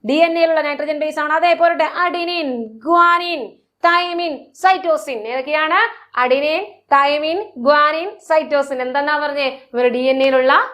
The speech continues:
നൈട്രജൻ ബേസുകളാണ്. ഓക്കെ അല്ലേ? അപ്പൊ ഇത്രയും കാര്യങ്ങളാണ് നമ്മൾ പഠിച്ചു വെച്ചിരിക്കുന്നത്. അതുപോലെ ഡി എൻ എ പഠിച്ചപ്പോ ടീച്ചർ പറഞ്ഞു അഡിനിൻ എപ്പോഴും ആരുടെ കൂടെ നിക്കത്തോള്?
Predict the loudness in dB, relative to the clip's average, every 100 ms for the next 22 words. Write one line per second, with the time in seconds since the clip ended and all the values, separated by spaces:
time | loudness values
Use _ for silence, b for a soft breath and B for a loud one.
0 | -10 -8 -4 -2 -2 -2 -8 _ -2 0
1 | 0 -2 2 2 2 2 0 -2 -8 -6
2 | 0 2 2 -2 -10 _ -2 0 0 0
3 | 2 0 0 2 2 0 -2 -2 -4 -2
4 | -4 -2 -2 0 0 0 -2 B B _
5 | _ _ _ 2 4 4 2 2 -6 -18
6 | _ _ 0 2 4 2 2 -2 -4 -4
7 | 0 0 0 -2 -2 0 0 0 -4 0
8 | 2 2 0 -2 -2 -2 -2 0 2 2